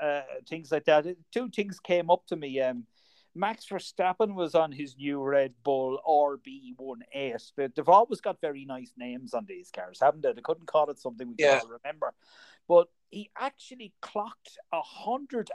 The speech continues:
Speaker 1: and fifty laps on his first day in Barcelona. Um, and he basically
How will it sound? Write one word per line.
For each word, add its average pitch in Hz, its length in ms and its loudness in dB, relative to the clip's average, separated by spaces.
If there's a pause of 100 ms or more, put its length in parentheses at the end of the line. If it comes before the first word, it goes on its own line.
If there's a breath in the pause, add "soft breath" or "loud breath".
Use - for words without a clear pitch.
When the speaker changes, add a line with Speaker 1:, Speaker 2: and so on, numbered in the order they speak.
Speaker 1:
and 170 160 -6
fifty 214 720 -8
laps 202 560 0
on 160 200 4
his 135 280 -14 (160)
first 190 420 -4 (240)
day 185 520 -6
in 151 160 -10
Barcelona. 123 800 -6 (460 soft breath)
Um, 160 420 4 (100)
and 160 220 -4 (200)
he 190 160 -10
basically 185 720 -8